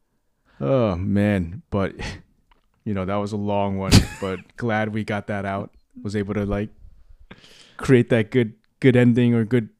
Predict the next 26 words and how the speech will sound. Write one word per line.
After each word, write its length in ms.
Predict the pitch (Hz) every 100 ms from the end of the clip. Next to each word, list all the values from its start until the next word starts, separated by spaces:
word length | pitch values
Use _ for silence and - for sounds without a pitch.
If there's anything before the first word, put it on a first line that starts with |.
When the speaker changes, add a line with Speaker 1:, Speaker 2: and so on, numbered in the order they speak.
| _ - _
Speaker 1:
solid 680 | - - - 107 110 107 104
story 420 | - 131 110 110
for 140 | 104 107
this. 240 | 113 120
Speaker 2:
Oh, 140 | 139 131
yeah. 220 | 104 92 - - _ - - - _ _ - - _ _ _ _ _ _ _
But, 220 | - 98 85
uh, 280 | 101 98
Speaker 1:
Mm. 240 | 104 98 82
Speaker 2:
David, 360 | 104 110 107 98
where 240 | 101 127
could 380 | - - 143 117
our 560 | 104 104 101 101 101
wonderful 540 | 101 101 104 107 - 101
listeners 460 | 104 - 101 92
find 280 | - 104 98
us, 240 | 85 - 98
you 60 |
know, 80 | 98
as 160 | 87 101
we're 60 | 92
wrapping 340 | 95 95 98
up 160 | 90 -
today's 240 | 90 92
episode? 420 | 92 - 85 85
Speaker 1:
Yes, 440 | 78 78 - -